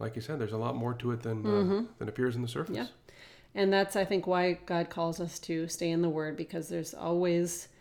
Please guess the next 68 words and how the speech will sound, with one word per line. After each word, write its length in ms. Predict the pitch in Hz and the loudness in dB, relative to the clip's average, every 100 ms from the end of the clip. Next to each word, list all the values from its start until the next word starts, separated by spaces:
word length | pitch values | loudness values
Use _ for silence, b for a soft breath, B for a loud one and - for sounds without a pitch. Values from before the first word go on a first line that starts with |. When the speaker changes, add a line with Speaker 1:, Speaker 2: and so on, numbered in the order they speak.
| b b b - | b b b -4
Speaker 2:
so 260 | - 226 | 2 4
much 420 | 233 196 - - - | 6 4 0 -4 -4
to 100 | 185 | 0
glean, 360 | 180 170 190 | 4 4 4
even 280 | 175 165 165 | 4 4 0
from 240 | 165 160 160 | 0 0 0
just 220 | 165 170 | -2 -4
a, 160 | 160 - | -6 -8
a 140 | 233 175 | -6 -4
verse. 340 | 156 160 185 | -2 -4 -2
So 260 | - 165 160 | -2 -2 -4
Speaker 1:
Yeah. 220 | 156 160 240 220 | -4 -4 -6 -4
Speaker 2:
I'd 60 | |
encourage 380 | 196 175 175 165 | 0 0 0 0
you 80 | 180 | 0
to 140 | 175 165 - | 0 -2 -6
continue 500 | 214 175 196 196 196 | -4 -2 0 2 4
on. 200 | 175 196 | 4 4
We 140 | 180 | 4
were 140 | 180 185 | 4 4
talking 300 | 190 185 175 | 2 0 0
last 200 | 170 170 | 0 2
night, 160 | 190 | 2
we 120 | 190 185 | 4 6
were 100 | 180 | 6
in 80 | |
a 20 | 165 | 4
Bible 280 | 165 170 | 2 0
study 280 | 165 - - | -2 -4 0
in 80 | - | 2
the 60 | 208 | 4
Speaker 1:
Mm-hmm. 80 | 185 | 4
Speaker 2:
summer, 280 | 185 190 - B B B B B | 2 0 -6 B B B B B
and 340 | 226 214 208 196 | 2 6 8 8
we 80 | |
were 40 | 190 | 8
talking 200 | 196 190 | 6 4
about 160 | - | 4
last 240 | 196 180 - | 4 2 4
night 220 | 190 180 | 4 6
how 120 | 180 | 6
when 140 | 175 175 | 8 8
you 60 | |
get 120 | 170 | 8
on 120 | 175 170 | 6 4
vacation 480 | 175 185 185 - | 4 4 4 2
or 40 | 190 | 0
you 120 | 185 | 4
get 100 | 175 | 4
out 140 | 170 | 6
of 60 | 165 | 4
your 80 | 160 | 4
routine 360 | 160 - 175 170 | 2 4 6 6
or 60 | |
whatever, 380 | 160 160 165 175 | 4 0 0 2
and 120 | 170 | 2
even 260 | 190 185 180 | 4 4 2
if 140 | 175 | 2
you 160 | 175 170 | 2 6
are 140 | 190 | 6
trying 360 | 202 190 175 170 | 6 2 4 4
to 80 | 170 | 2
read 180 | 165 160 | 0 0
your 80 | |
Bible 300 | 156 156 156 | 0 0 0
a 80 | 156 | 0
little 160 | 156 151 | -2 -2
bit, 280 | 156 156 | -2 -4